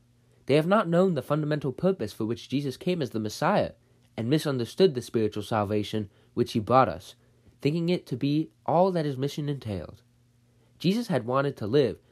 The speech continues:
and fulfill his destiny, yet due to the people's disbelief in him, he died with a heart full of disappointment. Today, there must reappear on earth faithful brides,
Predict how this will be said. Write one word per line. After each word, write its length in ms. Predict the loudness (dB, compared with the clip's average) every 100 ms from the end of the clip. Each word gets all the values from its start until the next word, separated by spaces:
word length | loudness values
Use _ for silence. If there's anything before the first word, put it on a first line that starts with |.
| _
and 120 | -8 -6
fulfill 300 | -4 -2 -2
his 160 | 0
destiny, 500 | 0 0 -2 -4 -6 -14 _ _ _
yet 160 | 0 2
due 120 | 0
to 140 | -2 -2
the 160 | -2 -2 -6
people's 360 | -2 -2 -2
disbelief 500 | -4 -6 -4 -2 -2
in 100 | -4
him, 240 | -2 -2 -4 _ _ _ _
he 80 | -4
died 340 | 2 2 2
with 140 | -2 -8
a 80 |
heart 320 | -2 2 0 0
full 260 | 0 2
of 120 | 0
disappointment. 680 | -4 -12 -8 -6 -6 -8 -14 -20 _ _ _ _ _ _ _
Today, 440 | 4 6 6 2 -8 _ _ _
there 120 | 0
must 180 | 0 0
reappear 460 | 0 0 2 2 4
on 120 | 2
earth 240 | 0 0 -2
faithful 400 | -2 0 2 2
brides, 540 | 4 6 4 0 -12